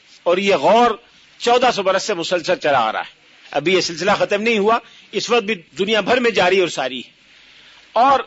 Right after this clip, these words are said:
نئے نئے اہل علم نے نئے نئے راستے اور نئے نئے رجحانات علم حدیث پر غور و خوض کے سامنے رکھے ہیں، جن پر میں سب سے آخری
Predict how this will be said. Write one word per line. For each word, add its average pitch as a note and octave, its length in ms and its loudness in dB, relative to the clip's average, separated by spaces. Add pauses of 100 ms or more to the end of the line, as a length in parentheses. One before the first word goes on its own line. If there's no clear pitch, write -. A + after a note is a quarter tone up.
نئے D#3+ 420 0
نئے C#4 240 4
اہل A3 260 2
علم G#3+ 280 2
نے F3+ 160 -2 (540)
نئے D3+ 360 0
نئے A#3+ 200 2
راستے F3+ 400 2 (560)
اور F3 160 0
نئے F3+ 300 0
نئے A#3+ 280 0 (640)
رجحانات F#3 500 2 (120)
علم F3+ 200 0
حدیث F3 320 -2
پر F3+ 140 0
غور D#3+ 180 2
و E3 80 4
خوض D#3+ 260 0
کے D#3+ 100 -6
سامنے D3 300 -2
رکھے G3 260 0
ہیں، F3 140 -2 (520)
جن F3 180 -2
پر F3 160 -2
میں F3 140 -4
سب C4 220 -2
سے A#3 120 0
آخری F#3 380 2